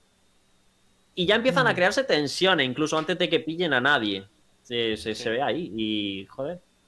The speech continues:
Speaker 1: eh, acaba pasando siempre, el dinero, joder, es tan poderoso y tan, tan perverso. Bueno, el caso es que después de eso,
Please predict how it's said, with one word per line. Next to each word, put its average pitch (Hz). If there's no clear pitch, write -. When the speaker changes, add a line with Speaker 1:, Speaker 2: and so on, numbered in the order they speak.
Speaker 1:
eh, 98
acaba 147
pasando 147
siempre, 156
el 107
dinero, 123
joder, 143
es -
tan 190
poderoso 180
y 165
tan, 151
tan 151
perverso. 143
Bueno, 165
el 156
caso 180
es 185
que 175
después 160
de 180
eso, 196